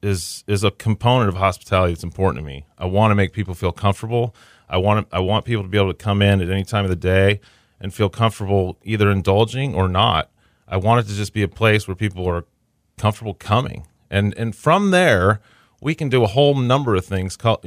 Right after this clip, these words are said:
from a culinary standpoint that he can jump off into that, that, you know, is another component of, of hospitality. But that's,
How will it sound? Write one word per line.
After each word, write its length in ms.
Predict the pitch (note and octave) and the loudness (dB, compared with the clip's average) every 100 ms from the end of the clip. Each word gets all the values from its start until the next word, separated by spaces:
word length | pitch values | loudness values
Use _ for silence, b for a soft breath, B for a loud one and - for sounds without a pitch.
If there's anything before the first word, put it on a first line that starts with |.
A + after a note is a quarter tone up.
| G#2 | -4
from 140 | G2+ | -2
a 40 | F#2+ | -2
culinary 440 | - C#3 G#2 F2 | -2 -2 -2 -4
standpoint 680 | - F#2+ E2+ - F2+ F2 - b b b b | -4 -6 -6 -4 -4 -4 -10 b b b b
that 120 | F2+ G2 | -8 -4
he 120 | A#2 | -2
can 100 | G#2 | 0
jump 200 | G2+ F2+ | 0 2
off 220 | F#2 F#2 | 2 2
into 560 | A2+ C3 - F2 D#2+ D#2+ _ _ _ - | -2 -4 -6 -8 -8 -10 _ _ _ -2
that, 280 | G2 E2 - | 0 0 -2
that, 200 | F#2+ _ | -4 _
you 100 | A2+ | -6
know, 220 | G2+ F#2 - _ _ _ _ _ _ _ _ - | -2 -2 -4 _ _ _ _ _ _ _ _ -4
is 200 | G#2 F#2+ | -2 0
another 320 | G#2+ B2+ A2 | 2 4 2
component 460 | G2 E2+ E2+ E2 D#2 | -2 -6 -6 -6 -12
of, 140 | - - | -16 -12
of 200 | D#2 F#2+ | -10 -4
hospitality. 500 | F2 - - E2+ E2+ | -4 -4 -4 -4 -2
But 60 | |
that's, 240 | D#3+ F3 | -4 -6